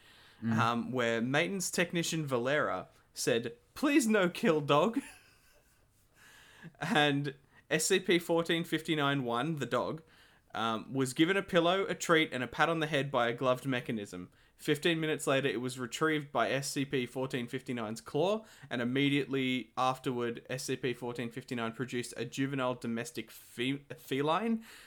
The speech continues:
Speaker 2: <laughs> and exterminated it with a single blow to the head with a sledgehammer.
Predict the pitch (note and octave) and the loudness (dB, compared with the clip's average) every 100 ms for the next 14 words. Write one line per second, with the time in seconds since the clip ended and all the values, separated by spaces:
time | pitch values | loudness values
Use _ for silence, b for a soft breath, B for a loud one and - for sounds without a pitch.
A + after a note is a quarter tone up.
0 | B B B B G#3 - D3+ D3 C3+ C3 | B B B B -2 -2 0 2 2 0
1 | - C#3+ - C#3 A#2+ A2+ G#2+ A2 A#2 A#2 | -4 -6 2 2 2 -2 -4 -4 -4 -4
2 | A2 - C3+ B2 B2 A2 A2+ A2+ A#2 A2 | -6 -4 -4 -2 -2 -4 -4 -6 -6 -6
3 | G#2+ A#2 G2+ - - | -8 -8 -8 -10 -14